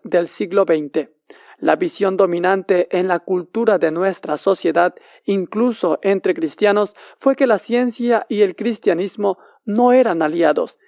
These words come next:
en la búsqueda de verdad, sino adversarios. A modo de ilustración, hace unos años atrás,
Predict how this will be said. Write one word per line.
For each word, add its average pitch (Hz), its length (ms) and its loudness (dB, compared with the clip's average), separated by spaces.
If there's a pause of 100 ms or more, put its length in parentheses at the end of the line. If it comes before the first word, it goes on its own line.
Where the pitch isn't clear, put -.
en 160 220 0
la 147 80 2
búsqueda 160 600 0
de 160 140 0
verdad, 165 440 0 (200)
sino 165 500 -2
adversarios. 165 920 -4 (720)
A 165 160 2
modo 185 320 2
de 170 200 2
ilustración, 190 840 0 (280)
hace 254 300 0
unos 254 300 0
años 165 400 -2
atrás, 175 500 0